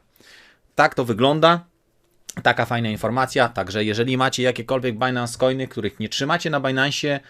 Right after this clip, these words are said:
z jakiegoś powodu, a trzymacie je na portfelach, to powinniście je to czym prędzej przelać na Binance'a.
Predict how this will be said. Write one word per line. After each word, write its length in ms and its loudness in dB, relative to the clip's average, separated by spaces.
z 80 -10
jakiegoś 380 0
powodu, 520 0
a 160 2
trzymacie 560 0
je 240 2
na 240 4
portfelach, 680 2
to 100 4
powinniście 640 -2
je 140 0
to 320 0
czym 180 -2
prędzej 460 0
przelać 320 2
na 80 -4
Binance'a. 640 2